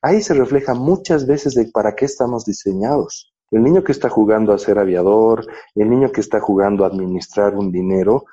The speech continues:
ahí hay muchas señales de por dónde está yendo su diseño. ¿Sabes? Cuando los caballitos nacen, si te acuerdas, ya todos hemos visto esta imagen en la tele,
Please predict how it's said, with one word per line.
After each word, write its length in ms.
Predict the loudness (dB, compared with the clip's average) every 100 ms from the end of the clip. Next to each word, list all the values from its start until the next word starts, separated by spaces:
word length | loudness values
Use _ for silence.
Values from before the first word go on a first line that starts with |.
| -20 _ _
ahí 200 | -2 2
hay 120 | 2
muchas 580 | 4 4 4 2 -2 0
señales 520 | 2 2 4 2 2
de 80 | 0
por 160 | 0 0
dónde 220 | 0 -2
está 180 | 0 0
yendo 240 | 0 -4
su 160 | -6 -12
diseño. 480 | -8 -6 -6 -8 _
¿Sabes? 300 | -2 0 0
Cuando 300 | -2 -2 2
los 180 | 2 0
caballitos 680 | 0 0 2 0 0 -2 0
nacen, 440 | 0 0 0 -2
si 120 | -2 -4
te 100 | -4
acuerdas, 460 | 2 2 2 0
ya 120 | -2 -2
todos 280 | 0 0 0
hemos 180 | -6
visto 220 | -6 -6 -10
esta 180 | -6
imagen 300 | -4 -4 -6
en 100 | -6
la 80 | -8
tele, 420 | -2 0 0 -2